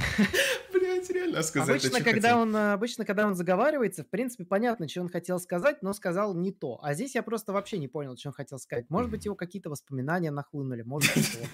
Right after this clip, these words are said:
Speaker 2: типа,
Speaker 1: Да.
Speaker 2: я не знаю. Особенно вот, а, вот эта, э, финальная фраза, что "но это не точный факт", она
Speaker 1: Мгм.
Speaker 2: обесценивает все сказанное, и, и тем более непонятно, как бы, о чем
Speaker 1: Да.
Speaker 2: речь.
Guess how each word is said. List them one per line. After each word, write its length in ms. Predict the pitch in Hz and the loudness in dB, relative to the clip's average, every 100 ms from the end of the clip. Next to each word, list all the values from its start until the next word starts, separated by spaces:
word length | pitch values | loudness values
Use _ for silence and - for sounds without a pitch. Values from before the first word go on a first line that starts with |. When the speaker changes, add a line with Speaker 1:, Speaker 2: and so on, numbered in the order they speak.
| - - - - | -14 -6 -2 0
Speaker 2:
типа, 140 | 123 123 | 0 0
Speaker 1:
Да. 60 | |
Speaker 2:
я 120 | 120 135 | -2 -2
не 80 | 131 | -2
знаю. 180 | 135 | -2
Особенно 360 | 123 208 208 208 | 0 2 4 4
вот, 220 | 190 190 | 2 4
а, 80 | 170 | 2
вот 100 | 156 | 2
эта, 460 | 175 165 156 147 - | 2 4 4 2 -4
э, 180 | 175 156 | -4 -4
финальная 540 | 139 170 190 196 170 156 | -2 0 4 4 2 2
фраза, 340 | 170 170 139 | 2 0 0
что 180 | - 143 | -6 -2
"но 100 | 143 | 0
это 160 | 175 170 | 0 0
не 120 | 160 | -2
точный 400 | 180 165 - 143 | -2 -2 -4 -6
факт", 340 | - 240 - _ - _ _ - | 0 0 -2 _ -20 _ _ -4
она 180 | 151 175 | 0 2
Speaker 1:
Мгм. 80 | |
Speaker 2:
обесценивает 500 | - 226 214 175 156 | 2 2 2 2 0
все 180 | - 175 | 0 -2
сказанное, 560 | 151 180 247 220 180 147 | 0 2 2 2 0 2
и, 220 | 139 170 | 2 2
и 40 | |
тем 200 | 170 190 | 2 0
более 240 | 175 170 143 | 2 2 2
непонятно, 560 | 135 139 139 180 147 | -2 -2 -2 -2 -4
как 160 | 131 117 | -10 -8
бы, 100 | 113 | -8
о 40 | |
чем 180 | 110 87 | -6 -6
Speaker 1:
Да. 80 | 85 | -6
Speaker 2:
речь. 200 | 85 | -8